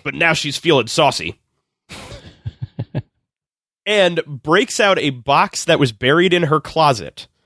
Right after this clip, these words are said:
from Sally and, I'm assuming, the gay friend that says,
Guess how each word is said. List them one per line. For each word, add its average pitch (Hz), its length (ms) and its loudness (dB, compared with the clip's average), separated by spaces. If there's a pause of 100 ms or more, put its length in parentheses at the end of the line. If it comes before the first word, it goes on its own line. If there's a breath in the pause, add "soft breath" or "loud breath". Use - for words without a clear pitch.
(240)
from 117 260 0
Sally 180 680 0
and, 123 200 2
I'm 120 200 0
assuming, 165 520 0
the 156 80 0
gay 131 280 0
friend 92 580 -4 (600)
that 123 160 0
says, 117 500 0